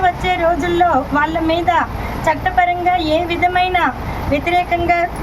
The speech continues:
కేసులు పెట్టడానికి కానీ వాళ్ళకి మనం హిందూ ధర్మంలో తిరిగి తీసుకురావడానికి కూడా మేము ప్రయత్నాలు చేస్తాము. ఈ ఇందులో సహకరిస్తున్న ప్రతి హిందూ బంధువుకి మనం ఒక సైనికుల్లా చేయాలని,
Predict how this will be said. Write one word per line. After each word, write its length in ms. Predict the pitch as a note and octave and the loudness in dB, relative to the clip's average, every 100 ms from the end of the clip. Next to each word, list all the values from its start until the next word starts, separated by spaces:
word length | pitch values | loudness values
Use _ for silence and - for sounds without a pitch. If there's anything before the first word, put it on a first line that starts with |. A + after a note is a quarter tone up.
| - - - E4 | -6 -6 -2 0
కేసులు 340 | E4+ E4+ F4+ E4 | 0 -2 -2 -2
పెట్టడానికి 540 | D4+ E4+ E4+ E4+ E4+ D#4+ | 0 0 0 -2 -2 0
కానీ 260 | D#4 E4 F#4 - - - - C#4 | 2 0 -4 -6 -6 -6 -4 0
వాళ్ళకి 480 | D4+ F4 F4 F4 F4 C#4+ C4+ - C#4+ | 0 0 -2 -2 -2 -2 -4 -4 -2
మనం 200 | D4 E4 E4 - D4+ | 0 -2 -2 -4 -2
హిందూ 240 | E4 F#4 F#4+ F4+ | 0 0 0 0
ధర్మంలో 400 | F4 F4+ F4+ F#4 - | 0 0 0 0 0
తిరిగి 240 | F#4 G#4+ G#4+ | -2 0 0
తీసుకురావడానికి 880 | F#4+ G4 - F#4+ F4+ F4+ F4 E4+ E4+ E4+ | -2 -2 0 2 2 2 2 0 0 2
కూడా 200 | E4+ D#4+ A3 - - - - | 2 2 0 -4 -4 -2 0
మేము 140 | D#4+ E4 | 0 0
ప్రయత్నాలు 480 | D#4+ E4+ E4+ E4+ E4 D#4+ | 0 0 0 0 0 0
చేస్తాము. 520 | D#4 D4+ D#4 D4+ E4+ F#4+ - - - C#4+ | 0 0 0 0 0 -2 -6 -6 -4 0
ఈ 40 | F4 | 0
ఇందులో 300 | F4 F4+ F4+ F#4 E4 | 0 2 2 2 0
సహకరిస్తున్న 640 | E4+ F#4 F#4+ F#4+ F#4+ F4+ E4+ | 0 0 -2 -2 -2 0 0
ప్రతి 280 | D#4+ F#4 F#4 F4 | 0 0 0 0
హిందూ 220 | E4+ F4+ G4 F4 | 0 0 0 0
బంధువుకి 540 | E4+ F4+ F4 F4 E4+ G#3+ F#3 - - C#4 | 0 0 -2 -2 -2 -2 -4 -4 -4 -2
మనం 160 | D#4+ E4+ | 0 0
ఒక 100 | E4 - | -2 -2
సైనికుల్లా 520 | D#4+ F4 F#4+ F#4+ F#4 F4+ F4+ | -2 -2 -2 -2 0 0 0
చేయాలని, 580 | D#4+ F4 F4 E4+ E4+ | 0 0 0 -2 -2